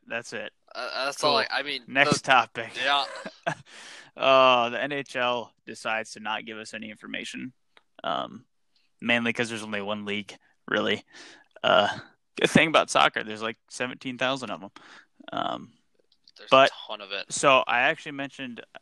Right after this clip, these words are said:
Speaker 1: I mentioned, uh, dates earlier. Um, this is from Taylor Twellman, who is an E S P N, uh, soccer reporter. He used to play, uh, for the United States. Um, he tweeted,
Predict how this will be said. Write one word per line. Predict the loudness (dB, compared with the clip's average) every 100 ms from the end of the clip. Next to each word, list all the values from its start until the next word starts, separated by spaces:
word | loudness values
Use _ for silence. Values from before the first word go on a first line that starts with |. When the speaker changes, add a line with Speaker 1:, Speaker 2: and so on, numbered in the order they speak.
| _
Speaker 1:
I | -10
mentioned, | -10 -8 -12 -12 _ -10
uh, | -10 -12 _ _ _ _ -2
dates | 2 2 -2 -6 -6 -2
earlier. | 0 0 2 2 0 _ _ _ _ _ _ _
Um, | -2 0 0 -4 -12 _ _ _
this | -6 -6 -4
is | -4
from | 2 2 2
Taylor | -4 0 0
Twellman, | 0 -4 -2 -4 -8 -16 _ _
who | -8
is | -6 -8
an | -4
E | -4
S | -4
P | -4 0
N, | 2 0 -6 _ _ _ _
uh, | 0 2
soccer | 4 2 2 -4 -6 _ _ _ _ _ _
reporter. | -8 -2 2 4
He | 2 -2 -10 _ _
used | -10 -8
to | -8
play, | -2 0 0 -4 _ _ _ -2
uh, | -2
for | -2
the | -4
United | -4 -4
States. | -4 -4 -4 -8 _ _ -2
Um, | 2 2 0 -8 _ _ _ _ _
he | -4 -4
tweeted, | 0 0 4 2 2